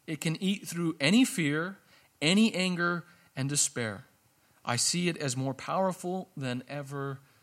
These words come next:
before." The resurrection is the center, and it causes us to live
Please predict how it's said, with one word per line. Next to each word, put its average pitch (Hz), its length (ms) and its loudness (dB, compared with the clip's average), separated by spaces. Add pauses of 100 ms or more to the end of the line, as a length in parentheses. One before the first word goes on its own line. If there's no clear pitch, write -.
(300)
before." 110 460 -12 (1900)
The 110 100 -12
resurrection 131 680 0
is 117 200 -6
the 120 120 -14
center, 147 600 -2 (1000)
and 117 160 -6
it 113 80 -6 (400)
causes 127 540 -2
us - 400 -12 (640)
to 117 100 -10
live 113 420 -4